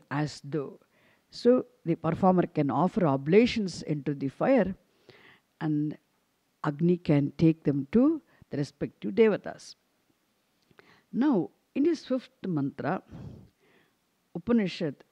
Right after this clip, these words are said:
presents the fifth and the sixth mantras. Upanishad presents the benefit of the ritual.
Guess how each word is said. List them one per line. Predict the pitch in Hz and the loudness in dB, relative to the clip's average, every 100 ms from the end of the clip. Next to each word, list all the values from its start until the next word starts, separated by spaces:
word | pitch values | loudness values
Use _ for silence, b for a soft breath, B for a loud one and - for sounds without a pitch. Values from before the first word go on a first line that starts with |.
| _ _ | _ _
presents | - 170 - 175 151 | -2 -2 -2 -6 -4
the | 220 | -4
fifth | 208 269 262 _ - | -4 -6 -6 _ -8
and | 170 190 | -4 -4
the | 190 | -4
sixth | - 226 214 - - b b b b b | -6 -6 -8 -12 -20 b b b b b
mantras. | 143 151 151 165 175 - - | -4 -2 0 0 0 -2 -8
Upanishad | 160 220 220 190 - | -2 0 0 -2 -4
presents | 147 180 156 - | -8 -8 -10 -8
the | 156 | -8
benefit | 131 190 214 254 233 - - | -2 2 2 2 -2 -6 -4
of | 165 160 160 - - | -4 -2 -6 -12 -18
the | 139 160 175 233 311 _ _ _ b b b b b b b _ _ _ _ _ _ - | -4 -2 -2 -4 -8 _ _ _ b b b b b b b _ _ _ _ _ _ -4
ritual. | 208 - - | -4 -4 -12